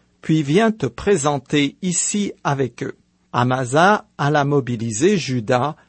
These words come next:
mais il tarda au-delà du délai fixé par le roi pour le rendez-vous avec lui. Alors David dit à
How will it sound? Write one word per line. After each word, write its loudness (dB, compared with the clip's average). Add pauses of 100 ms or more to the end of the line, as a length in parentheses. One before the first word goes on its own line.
(200)
mais 4
il -2
tarda 2 (120)
au-delà 2
du -6
délai 2
fixé -4
par -2
le 2
roi 2
pour -2
le 0
rendez-vous 0
avec 0
lui. -14 (640)
Alors 4
David -2 (160)
dit 0
à 2